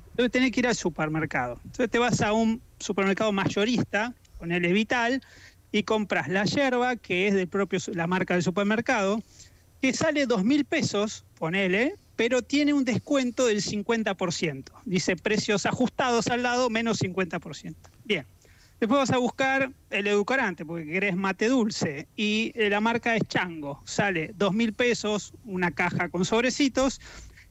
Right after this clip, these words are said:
y al lado tiene cincuenta por ciento de descuento. Después te compras un termo, Luminagro, porque no tenías, lo mismo, dos mil pesos con cincuenta por ciento de descuento,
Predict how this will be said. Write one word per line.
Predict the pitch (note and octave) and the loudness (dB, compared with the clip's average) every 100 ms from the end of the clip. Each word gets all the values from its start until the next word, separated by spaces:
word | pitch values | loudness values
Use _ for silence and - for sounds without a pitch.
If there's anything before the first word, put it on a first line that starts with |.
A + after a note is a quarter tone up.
| - | -4
y | B3 | 0
al | B3+ | 2
lado | C#4 C#4 C4+ | 2 2 2
tiene | B3 B3 | 0 0
cincuenta | A3 G#3+ G3+ A3 G#3+ | 0 -2 0 0 -2
por | F#3+ F#3 | -2 -2
ciento | G3+ F#3+ F3+ | -2 0 2
de | |
descuento. | E3 - B2+ A#2+ - D3 - - - - _ - - | 0 -2 -4 -6 -12 -12 -12 -18 -20 -20 _ -20 -2
Después | F#3 F3+ A3 - | 0 2 0 -2
te | G#3+ | -2
compras | F#3+ F3 A3 A#3 | -2 0 0 0
un | A3 | 0
termo, | C4+ G3+ F#3 F#3 | 0 2 2 2
Luminagro, | F#3 G#3 A3+ G3+ F3 E3 | 2 2 2 0 0 -2
porque | F3 F3+ | -4 -2
no | G3+ | 0
tenías, | A#3 B3 G#3+ G#3+ | 2 2 2 2
lo | A3 G3 | 0 0
mismo, | F#3+ D3 C#3+ D3+ | 2 0 0 0
dos | F#3 | 2
mil | A#3 A3 | 2 2
pesos | B3+ - B3 | 0 2 -2
con | - G3 G#3+ A#3+ | 0 -2 -2 -4
cincuenta | - F3+ F3+ F#3 G3 | -6 -4 -2 -2 0
por | G#3+ F#3 | 0 0
ciento | A#3+ A#3 | 0 2
de | C4 | 0
descuento, | - C#4+ C4 - C#4+ | 2 0 0 0 -2